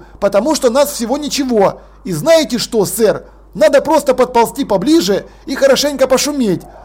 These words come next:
а остальное предоставить им. Как говорит Тактикус,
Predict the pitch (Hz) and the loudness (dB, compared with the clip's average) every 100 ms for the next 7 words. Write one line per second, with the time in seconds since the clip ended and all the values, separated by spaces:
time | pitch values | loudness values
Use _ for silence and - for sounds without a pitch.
0 | - - 240 233 247 233 302 311 285 262 | -10 0 2 2 0 0 2 2 2 0
1 | 254 262 269 277 - 233 233 185 - - | 0 2 0 -2 -6 -6 -6 -8 -16 -20
2 | - - 233 180 214 233 - 311 - 196 | -18 -4 -2 0 0 0 2 0 0 -6
3 | 202 156 | -8 -8